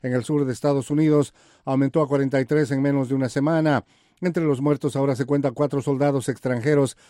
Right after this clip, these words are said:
que estaban destacados en Fort Leonard, Missouri, donde recibían entrenamiento. El auto en que viajaban fue arrastrado por una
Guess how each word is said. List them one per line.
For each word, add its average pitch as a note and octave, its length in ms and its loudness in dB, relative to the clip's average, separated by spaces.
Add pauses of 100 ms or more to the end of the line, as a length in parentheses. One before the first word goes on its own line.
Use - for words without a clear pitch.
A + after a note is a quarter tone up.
(160)
que C#3+ 100 -2
estaban D#3 340 -2
destacados C#3 580 -2
en B2+ 140 -2
Fort C#3+ 280 0
Leonard, C#3+ 520 0 (300)
Missouri, C3+ 560 2 (300)
donde C#3+ 240 4
recibían C#3+ 420 0
entrenamiento. C#3+ 800 2 (300)
El A#2+ 100 2
auto B2 220 2
en B2+ 80 -2
que C3 80 0
viajaban B2+ 420 0
fue C3+ 120 0
arrastrado C3 500 -2
por B2+ 100 -6
una C3+ 240 0